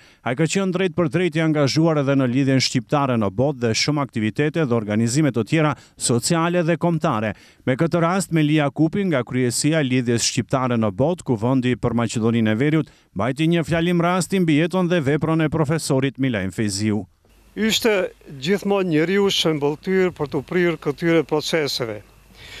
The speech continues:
Speaker 2: Njëkohësisht nuk ndej një duar kryqe dhe pas ndryshimeve të sistemit në vitet nëntëdhjetë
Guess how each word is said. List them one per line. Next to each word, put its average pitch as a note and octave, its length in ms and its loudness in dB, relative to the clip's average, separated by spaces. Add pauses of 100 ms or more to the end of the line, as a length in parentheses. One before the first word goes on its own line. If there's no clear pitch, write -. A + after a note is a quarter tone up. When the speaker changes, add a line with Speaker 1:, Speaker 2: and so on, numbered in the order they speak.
(240)
Speaker 2:
Njëkohësisht G#3+ 720 0
nuk G#3 240 0
ndej G#3 160 2
një G#3+ 160 2
duar G3 320 2
kryqe G3+ 320 0
dhe F3+ 120 2 (120)
pas F#3+ 240 -2
ndryshimeve F3+ 640 0
të E3 160 -4
sistemit F3 560 0
në F3 80 2
vitet E3+ 320 0
nëntëdhjetë F3 480 0